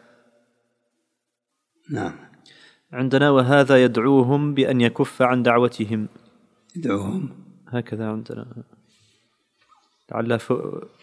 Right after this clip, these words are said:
Speaker 2: فهم
Speaker 1: آه.
Speaker 2: يدعونه.
Speaker 1: آه. وهم بهذا يدعونه إلى أن يكف. وهم بهذا يدعونه إلى أن يكف عن إيش؟
Speaker 2: عن دعوتهم.
Speaker 1: عن دعوتهم.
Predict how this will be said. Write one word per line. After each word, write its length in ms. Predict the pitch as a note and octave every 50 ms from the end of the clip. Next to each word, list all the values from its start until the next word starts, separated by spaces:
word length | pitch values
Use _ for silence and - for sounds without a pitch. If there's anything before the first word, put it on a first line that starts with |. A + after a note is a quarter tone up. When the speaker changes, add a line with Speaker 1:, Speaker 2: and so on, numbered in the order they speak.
| - F3+
Speaker 2:
فهم 280 | F3+ F#3+ B2 B2 A#2+
Speaker 1:
آه. 40 | A#2
Speaker 2:
يدعونه. 600 | A2+ - B2 A#2 C3 C3 A#2+ A#2+ A#2 A2 A#2+ B2+ C3 - - - - - - -
Speaker 1:
آه. 280 | - A2+ B2+ D3+ D3+ - - _ _ _ _ _ _ _ _ _ _ _ _ _ _ _ _ _ _ _ _ _ _ _ _ _ _ _ _ _ _ _ C#3+ _ _ _ _ _ _ _ _ _ _ _ _ _ _ _ _ -
وهم 260 | C#3 A#2+ C#3 C#3+ C#3
بهذا 580 | B2+ B2+ A2+ B2 B2 A2+ G#2 G#2 - - - - - - - - - - - - - - -
يدعونه 560 | - A#2+ - A2+ A#2 A#2 A2 A2+ A2+ C3+ D#3
إلى 260 | C3+ B2 B2 A#2 A#2 A2
أن 80 | G#2+
يكف. 560 | G2 - - - - - - - - - - - - - _ _ _ _ _ _ _ - _ _ _ _ _ _ _ _ _ _ _ _ _ _ _ _ _ _ _ _ _
وهم 260 | - A#2 G#2+ A2+ A#2 -
بهذا 360 | G#2 G2+ G#2+ G#2+ G2+ G2+ A2
يدعونه 280 | A2+ - - A#2+ A2+
إلى 220 | A#2 A2+ - G#2+ -
أن 100 | - -
يكف 400 | - - - - - - - -
عن 180 | G#3 - -
إيش؟ 280 | G#2 G#2 - - - - - - - - _ _ _ _ _ -
Speaker 2:
عن 180 | A2+ A2+ A#2 A2+
دعوتهم. 480 | A#2 A2+ A2+ A2+ A2+ A2 - A2 G#2
Speaker 1:
عن 120 | G#2+ G#2+ -
دعوتهم. 600 | A2+ G#2 G2 G2 F#2+ - - - - A2+ A2 -